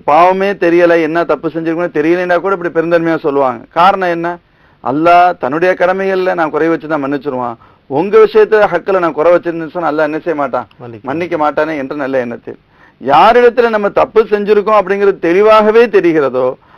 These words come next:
Speaker 1: அவங்கள்ட்ட டைரக்டா அதுக்குரிய என்ன பரிகாரமோ அதை செய்துவிட்டு அவங்கள்ட்ட என்ன செய்யணும்? மன்னிப்பு கேட்டுக்கொள்ள வேண்டும்.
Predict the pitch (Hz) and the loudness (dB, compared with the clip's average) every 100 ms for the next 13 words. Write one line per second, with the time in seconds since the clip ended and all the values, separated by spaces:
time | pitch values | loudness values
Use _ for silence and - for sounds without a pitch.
0 | _ - 143 226 247 220 190 226 254 226 | _ 0 2 2 2 2 2 0 0 0
1 | 156 160 185 175 226 170 175 165 180 196 | 2 4 2 0 0 2 0 0 -2 0
2 | 196 175 139 156 190 196 175 156 151 160 | 2 2 2 -2 -2 -2 0 0 0 2
3 | 202 190 185 190 160 156 - 170 208 202 | 4 4 2 0 0 -2 -2 -2 0 -2
4 | 175 147 185 240 254 _ _ _ - 175 | -4 -2 0 0 -2 _ _ _ -4 -2
5 | 180 175 190 175 156 123 113 135 170 156 | -2 -2 -2 -4 -6 -8 -12 -10 -8 -6
6 | 139 127 120 107 95 95 - | -6 -6 -8 -12 -12 -16 -20